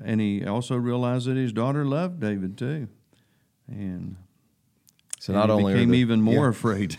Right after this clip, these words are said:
Speaker 1: <laughs>
Speaker 2: Not only are the people of Israel behind David and are turning from Saul,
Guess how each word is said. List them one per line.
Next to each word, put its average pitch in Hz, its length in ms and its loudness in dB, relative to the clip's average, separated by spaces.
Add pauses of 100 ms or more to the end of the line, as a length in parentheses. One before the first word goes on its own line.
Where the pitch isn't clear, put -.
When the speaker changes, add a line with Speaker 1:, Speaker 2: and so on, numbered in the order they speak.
(120)
Speaker 1:
<laughs> - 120 -20
Speaker 2:
Not 127 160 8
only 139 220 10
are 123 80 10
the 113 80 4
people 117 300 2
of 101 120 2
Israel 117 600 2 (680)
behind 110 440 6
David 98 420 6 (140)
and 87 100 2
are 87 160 2 (300)
turning 117 480 4
from 95 180 0
Saul, 104 420 4